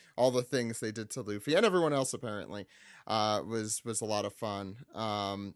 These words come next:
and I think we got, like, a fun crew interaction chapter this week as well, uh, while, uh, also seeing some things I did not expect, including, uh, the return of Kinemon and Kanjuro,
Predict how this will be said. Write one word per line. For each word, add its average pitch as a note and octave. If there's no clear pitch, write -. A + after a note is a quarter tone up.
and A#2+
I B2+
think F#3
we F#3
got, D3+
like, B2+
a A2+
fun B2+
crew C3
interaction C#3
chapter D#3
this C#3
week D3
as A#2
well, A#2+
uh, A2+
while, B2+
uh, A2+
also D#3
seeing D3+
some C3+
things B2+
I A2
did A2
not A#2
expect, C#3+
including, E3+
uh, B2
the A#2+
return C3
of A#2
Kinemon C3+
and A2
Kanjuro, D3